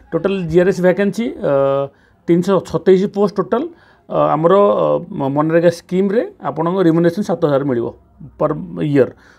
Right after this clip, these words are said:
ଆଉ ଆ-, ଗୋଟେ ବର୍ଷ ଛଅ ମାସ ପରେ ଆପଣଙ୍କୁ ଆଠ ହଜାର ପାଞ୍ଚ ମିଳିବ। ଛଅ ବର୍ଷ ପରେ ଆମର ରେଗୁଲାର ହବ। ରେଗୁଲାର ଜବ୍ ଏଇଟା, ଛଅ ବର୍ଷ କଣ୍ଟ୍ରାକ୍ଚୁଆଲ୍ ରହିବ, ଆପଣ ତାପରେ ରେଗୁଲାର ହେଇଯିବ। ରେଗୁଲାର ହେଲା ପରେ ଆପଣ, ଅ, ଜେଆର୍ଏସ୍ ପରେ ଆପଣ ଜାଣିଥିବେ ପିଓ ପାଇଁ, ଅ, ଯୋଉ ଭ୍ୟାକାନ୍ସି ଆସୁଛି ପିଓ ପାଇଁ। ଓକେ,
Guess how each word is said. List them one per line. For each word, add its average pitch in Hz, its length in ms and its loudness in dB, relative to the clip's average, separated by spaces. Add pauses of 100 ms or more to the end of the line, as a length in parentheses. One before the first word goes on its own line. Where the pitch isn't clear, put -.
(120)
ଆଉ 151 120 2
ଆ-, 151 160 2
ଗୋଟେ 160 260 0
ବର୍ଷ 180 180 0
ଛଅ 175 160 0
ମାସ 180 160 0
ପରେ 196 200 0
ଆପଣଙ୍କୁ 170 280 0
ଆଠ 143 80 2
ହଜାର 151 140 0
ପାଞ୍ଚ 151 260 -2
ମିଳିବ। 185 220 2 (320)
ଛଅ 190 120 0
ବର୍ଷ 180 160 2
ପରେ 208 120 -2
ଆମର 247 120 2
ରେଗୁଲାର 139 280 2
ହବ। 104 180 -6
ରେଗୁଲାର 180 360 0
ଜବ୍ 202 260 4
ଏଇଟା, 202 200 2 (340)
ଛଅ 175 140 2
ବର୍ଷ 190 140 0
କଣ୍ଟ୍ରାକ୍ଚୁଆଲ୍ 196 640 -2
ରହିବ, 208 180 4
ଆପଣ 214 240 0
ତାପରେ 175 240 2
ରେଗୁଲାର 156 280 2
ହେଇଯିବ। 117 280 -4 (160)
ରେଗୁଲାର 151 240 0
ହେଲା 165 120 -2
ପରେ 185 180 -2
ଆପଣ, 180 180 -2 (440)
ଅ, 139 140 2
ଜେଆର୍ଏସ୍ 160 360 2
ପରେ 190 140 0
ଆପଣ 185 160 -2
ଜାଣିଥିବେ 165 360 0
ପିଓ 180 260 2
ପାଇଁ, 170 160 2
ଅ, 160 60 0 (760)
ଯୋଉ 139 180 -4
ଭ୍ୟାକାନ୍ସି 131 400 -2
ଆସୁଛି 127 260 -2
ପିଓ 123 260 0
ପାଇଁ। 104 180 -12 (400)
ଓକେ, 156 180 -4